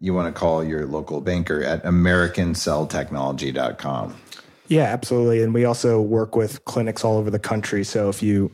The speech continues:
Speaker 2: drop into our site or reach out to us, we can partner you with one of our clinics nearby as well to put you in touch.
Speaker 1: Okay, so american cell technology dot com is just basically a, a way to find someone who can bank your cells for you.
Speaker 2: Yeah, we don't have a clinical setting, so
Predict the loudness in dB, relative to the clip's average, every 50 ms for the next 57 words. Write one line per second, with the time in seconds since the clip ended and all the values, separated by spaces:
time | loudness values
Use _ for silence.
0 | -6 -4 -2 -2 -2 0 -2 -4 -2 -2 -2 -2 -2 -4 -2 -2 0 0 0 0
1 | 0 -2 -2 -2 -2 -2 -2 -2 -2 -2 -2 -2 -2 -4 -4 -2 0 -2 0 0
2 | 0 0 0 2 2 2 2 0 0 0 0 0 0 -2 -2 0 0 0 0 0
3 | -2 -4 -2 0 0 2 2 0 0 0 0 0 0 0 -2 -6 -10 -18 -20 -20
4 | -12 -10 -8 -8 -4 -4 -2 -2 -4 -4 -6 -6 -6 -6 -10 -14 _ _ _ -4
5 | -2 0 2 0 0 0 -2 -4 -4 -6 -10 -12 -14 _ _ _ _ _ _ -14
6 | -14 -10 -10 -10 -8 -4 -4 -4 -4 -2 -2 0 0 0 0 0 -2 -4 -6 -6
7 | -6 -8 -12 -14 -12 -8 -6 -6 -6 -6 -8 -8 -8 -10 -8 -6 -6 -6 -6 -6
8 | -6 -6 -4 -4 -4 -4 -4 -6 -4 -4 -2 -4 -6 -8 -12 -16 -20 -20 -20 -20
9 | -20 _ _ 0 0 0 0 -4 -6 -6 -6 -6 -2 -2 -2 0 0 -2 -2 -2
10 | -4 -6 -8 -8 -6 -4 -4 -4 -4 -4 -6 -2 0 2 2 4 4 2 2 0
11 | 0 -2 0 0 0 0 0 -2 -2 -2 -4 -6 -8 -6 -4 -4 -4 -6 -4 -6
12 | -6 -6 -4 -6 -6 -8 -6 -6 -6 -6 -6 -8 -10 _ 0 2 4 4 4 4
13 | 4 4 4 4 4 2 2 2 2 0 0 0 0 0 0 -2 0 2 2 4
14 | 4 2 2 2 2 2 4 4 2 0